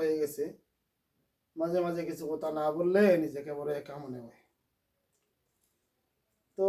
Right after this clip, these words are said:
আজকে কিছু কথা বলবো। আমার এই কথায় এই বিশ্বের কোটি কোটি বিলিয়ন বিলিয়ন মানুষের মাঝে যদি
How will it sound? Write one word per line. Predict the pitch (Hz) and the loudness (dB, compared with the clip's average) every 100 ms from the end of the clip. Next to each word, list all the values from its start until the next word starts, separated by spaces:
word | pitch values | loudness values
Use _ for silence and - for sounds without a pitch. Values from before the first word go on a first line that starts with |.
| 196 | 6
আজকে | 190 196 | 6 2
কিছু | 190 190 | 0 -2
কথা | 185 190 180 | 2 2 4
বলবো। | 185 180 226 - - _ _ _ _ _ _ _ _ _ _ _ _ _ _ _ _ - 156 | 2 4 4 2 -10 _ _ _ _ _ _ _ _ _ _ _ _ _ _ _ _ -12 -6
আমার | 165 165 165 170 | -2 -2 -2 -2
এই | 170 165 175 | -4 -4 -8
কথায় | 175 190 175 135 135 - _ _ _ _ _ _ _ _ _ _ _ _ _ _ _ - 143 | -6 -2 0 0 -4 -12 _ _ _ _ _ _ _ _ _ _ _ _ _ _ _ -2 0
এই | 151 143 160 | 0 -2 -6
বিশ্বের | 165 - - 196 147 131 139 160 - _ _ _ _ _ _ _ _ - - - _ _ _ _ _ _ _ _ _ _ - | -6 -6 2 2 4 0 -4 -8 -20 _ _ _ _ _ _ _ _ -20 -20 -20 _ _ _ _ _ _ _ _ _ _ -12
কোটি | 170 185 185 | -4 -2 -2
কোটি | 175 190 180 165 | -2 0 2 2
বিলিয়ন | 170 175 190 185 | 0 2 2 4
বিলিয়ন | 185 185 185 180 | 4 6 6 6
মানুষের | 165 170 196 190 185 | 2 2 2 4 4
মাঝে | 175 127 117 _ _ _ _ _ _ | 4 0 -10 _ _ _ _ _ _
যদি | 151 151 | -14 -2